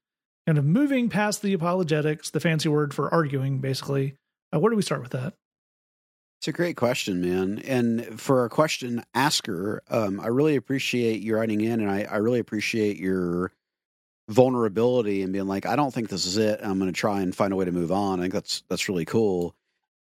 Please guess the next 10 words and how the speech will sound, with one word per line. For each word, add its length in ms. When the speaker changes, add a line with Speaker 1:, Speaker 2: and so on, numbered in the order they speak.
Speaker 2:
So 480
the 200
goal 640
of 160
apologetics 1080
is 180
to 100
win 180
an 100
argument. 640